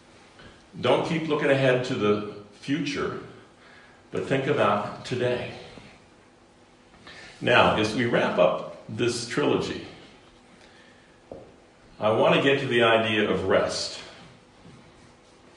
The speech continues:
because that's a word that we can have all kinds of personal backgrounds and meanings and understanding of. But rest is a gift of grace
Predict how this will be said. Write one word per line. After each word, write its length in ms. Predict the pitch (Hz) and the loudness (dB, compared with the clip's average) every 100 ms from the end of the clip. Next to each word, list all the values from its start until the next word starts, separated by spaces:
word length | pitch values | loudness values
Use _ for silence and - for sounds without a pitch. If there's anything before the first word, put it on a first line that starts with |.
| - - - - 131 | -20 -20 -20 -20 -10
because 320 | 117 135 127 | -4 0 2
that's 260 | 160 - 160 | 4 4 2
a 60 | |
word 260 | 131 139 127 | 2 2 2
that 140 | 117 | 0
we 140 | 131 - | 0 -2
can 500 | 135 113 110 - - - - - - - - - - - | 0 0 -2 -4 -10 -16 -20 -20 -20 -20 -20 -20 -20 -18
have 280 | - 135 - | -2 0 2
all 340 | - 139 - | 4 2 2
kinds 480 | - 135 127 117 104 | -4 -2 0 0 -2
of 280 | 98 92 - | -4 -4 -2
personal 400 | 143 139 139 113 | -2 -2 -4 -4
backgrounds 680 | 104 117 120 - - 107 104 | 0 -2 -2 0 0 0 -2
and 140 | 95 | -4
meanings 480 | 107 110 110 110 101 | -2 -2 -2 -4 -4
and 100 | 95 | -4
understanding 720 | 98 92 - 120 117 107 98 | -4 -4 -8 -4 -4 -2 -4
of. 140 | 90 - | -4 -4
But 160 | - | -2
rest 320 | 135 120 - | 2 2 0
is 160 | 160 127 | -2 -2
a 40 | |
gift 360 | 107 131 135 131 | -2 -2 -2 -4
of 120 | 110 | -6
grace 480 | 104 104 107 107 | 0 0 0 -4